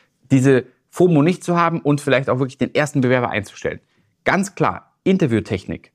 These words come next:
Star-Methode, Fuck and Dark-Methode, wo wir auch Flipchart Friday, Friday dazu haben. Ja, überall diese Interviewtechnik anwenden und so findest du fachlich raus, wo steht der Kandidat, ist der wirklich das, was du haben willst,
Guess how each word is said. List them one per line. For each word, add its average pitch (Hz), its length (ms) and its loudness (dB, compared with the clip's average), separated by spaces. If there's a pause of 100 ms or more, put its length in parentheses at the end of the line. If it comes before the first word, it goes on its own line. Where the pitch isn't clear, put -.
Star-Methode, 117 840 -2
Fuck 165 300 -6
and 131 160 -2
Dark-Methode, 101 880 -4
wo 113 200 0
wir 120 140 2
auch 123 120 0
Flipchart 131 420 -6
Friday, 117 400 -2
Friday 104 340 -4
dazu 85 320 -14
haben. - 200 -20 (420)
Ja, 127 160 -4 (220)
überall 151 480 0 (400)
diese 170 280 0
Interviewtechnik 147 720 -2
anwenden 185 640 -2
und 123 180 -2
so 147 120 2
findest 143 340 -2
du 123 60 0
fachlich - 460 -2
raus, 165 460 0
wo 143 280 0
steht 175 200 -2
der - 80 -2
Kandidat, 143 540 -2
ist 165 200 -2
der 160 120 2
wirklich 160 300 -6
das, 151 200 -2
was 139 120 -4
du 135 140 -6
haben 135 220 0
willst, 123 240 0